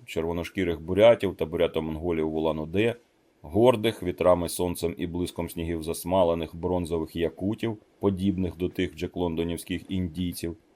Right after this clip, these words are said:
і таких же бронзових в національній строї убраних якуток в Читі, тунгузів з гостровухими псами,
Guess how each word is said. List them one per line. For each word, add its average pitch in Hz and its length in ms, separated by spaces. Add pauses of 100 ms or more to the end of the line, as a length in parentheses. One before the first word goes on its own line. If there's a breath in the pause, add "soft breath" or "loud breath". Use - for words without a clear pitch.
(240)
і 113 100
таких 110 280
же 87 120
бронзових 104 640
в 87 40
національній 87 600
строї 90 440
убраних 95 580
якуток 92 540
в - 80
Читі, - 500 (380)
тунгузів 90 640
з 76 40
гостровухими 82 680
псами, 110 480